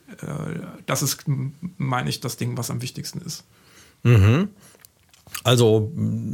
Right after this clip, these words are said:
Speaker 2: so wie du es vorhin geschildert hast, ähm, wenn eben der Weg versperrt ist, äh, über eine <laughs> vorhandene Lichtleiste, die man irgendwo hätte bekommen können, äh, die Lösung zu finden,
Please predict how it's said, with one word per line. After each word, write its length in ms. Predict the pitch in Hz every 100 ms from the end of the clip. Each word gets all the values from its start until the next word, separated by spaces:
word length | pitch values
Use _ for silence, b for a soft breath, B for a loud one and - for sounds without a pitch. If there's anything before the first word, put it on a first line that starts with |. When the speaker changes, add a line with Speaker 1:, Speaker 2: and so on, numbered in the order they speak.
| -
Speaker 2:
so 260 | 107 113
wie 80 | 110
du 120 | 117
es 60 | 120
vorhin 280 | - 113 120
geschildert 500 | 113 - 131 131 117
hast, 460 | 123 120 - - -
ähm, 640 | 113 113 110 110 107 98
wenn 260 | 104 113
eben 440 | - 117 110 107 101
der 320 | 104 110 107
Weg 200 | 110 107
versperrt 600 | - 107 - 101 104 104
ist, 400 | 110 101 - -
äh, 360 | 110 104 104 98 B B B B
über 340 | B 117 107 104
eine 440 | 104 104 107 104
<laughs> 400 | 92 95 98 113
vorhandene 1120 | 107 - - 135 117 127 131 143 131 123 123 117 B B B
Lichtleiste, 680 | 113 135 - 120 123 -
die 100 | 123
man 160 | 120 117
irgendwo 360 | 120 113 113 113
hätte 160 | 113
bekommen 480 | 110 - 117 127 123
können, 440 | - 120 123 117 B B B B
äh, 220 | 113 120
die 120 | 120
Lösung 340 | 113 120 120
zu 140 | 110 123
finden, 480 | - 117 120 117